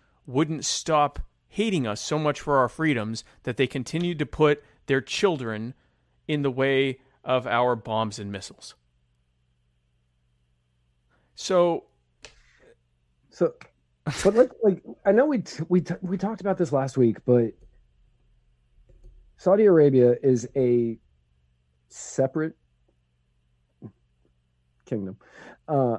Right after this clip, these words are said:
Speaker 2: as Trump called it, the kingdom.
Speaker 1: The
Speaker 2: Um,
Speaker 1: kingdom.
Speaker 2: Why, still, why are we taking orders from them? Why, why, why is he, why is he waiting for them to say what we can and can't do?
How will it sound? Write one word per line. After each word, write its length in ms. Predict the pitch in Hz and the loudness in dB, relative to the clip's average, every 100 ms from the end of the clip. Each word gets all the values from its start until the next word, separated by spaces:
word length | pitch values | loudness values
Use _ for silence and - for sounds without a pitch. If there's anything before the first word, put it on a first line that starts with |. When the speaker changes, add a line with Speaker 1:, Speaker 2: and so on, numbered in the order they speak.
| 107 | -2
Speaker 2:
as 180 | 113 - | -2 -2
Trump 200 | 104 90 | -8 -8
called 220 | 98 101 | -10 -10
it, 80 | - | -12
the 160 | 110 117 | -4 -4
kingdom. 420 | - 107 92 101 - _ _ _ - | -4 -6 -6 -10 -16 _ _ _ -6
Speaker 1:
The 200 | 135 127 | -4 -2
Speaker 2:
Um, 40 | |
Speaker 1:
kingdom. 380 | 123 123 104 110 _ _ _ _ _ _ - - _ - _ _ _ _ _ _ _ _ _ _ _ | -4 -6 -8 -12 _ _ _ _ _ _ -20 -20 _ -20 _ _ _ _ _ _ _ _ _ _ _
Speaker 2:
Why, 420 | 139 123 143 185 - 135 117 | -12 -4 -2 -2 -4 -12 -14
still, 280 | - - 208 | -12 2 2
why 320 | 139 117 170 | 2 -2 -2
are 80 | 214 | 0
we 120 | 220 202 | 0 2
taking 340 | 196 185 170 | 0 2 2
orders 280 | 170 165 156 | 4 2 -2
from 480 | - 143 135 113 101 | -2 0 2 0 -2
them? 280 | 143 110 | -2 -2
Why, 420 | 104 117 156 175 151 | -2 0 4 4 4
why, 540 | 120 120 143 151 151 117 | 2 2 4 4 4 0
why 480 | 104 110 110 127 156 | -10 -4 0 2 2
is 220 | 170 151 | 2 2
he, 500 | 165 147 139 139 135 _ _ _ _ _ _ _ _ _ _ - - | 2 2 2 0 -4 _ _ _ _ _ _ _ _ _ _ -20 -6
why 240 | 127 151 | -4 0
is 180 | 180 170 | 2 2
he 120 | 185 | 0
waiting 440 | 151 120 139 143 131 | 0 4 4 4 2
for 140 | 123 | 0
them 200 | 123 123 | 2 2
to 80 | 110 | 0
say 220 | - 113 | 0 0
what 240 | 107 120 | 2 -2
we 100 | 131 | -4
can 300 | 101 123 117 | -4 -2 0
and 120 | 113 107 | 0 -2
can't 380 | 117 104 98 | -4 -4 -6
do? 320 | 113 131 117 | 0 4 4